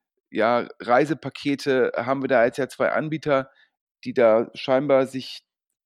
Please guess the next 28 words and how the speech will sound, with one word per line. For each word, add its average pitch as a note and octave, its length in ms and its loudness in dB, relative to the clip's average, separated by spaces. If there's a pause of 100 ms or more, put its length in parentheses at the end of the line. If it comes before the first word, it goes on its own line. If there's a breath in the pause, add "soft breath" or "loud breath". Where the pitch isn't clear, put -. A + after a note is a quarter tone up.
da B2 120 4
einen, C3 460 -2 (560)
eine C3 60 0
gute E3 220 0
Position D#3 440 0
herausarbeiten. E3+ 840 2 (480)
Ähm, C3 440 2 (580 soft breath)
aber C#3 220 4
die C#3+ 160 -6
ganzen D3+ 420 0
Leute, D3 320 2
die D#3 120 -10
bisher C#3 280 -2
gesagt C3+ 380 -2
haben, C3 340 0
wir, C#3 400 2 (480 soft breath)
ähm, B2 440 2 (420)
m-, - 160 -14 (120)
monetarisieren C#3 920 -2
halt C3+ 200 2
im A#2 120 -6
Endeffekt C3+ 500 -6
dann C3 160 0
die C3+ 120 -6
Leads C3+ 480 -8
und C3 180 -10
so B2+ 140 -8
weiter, C#3 440 2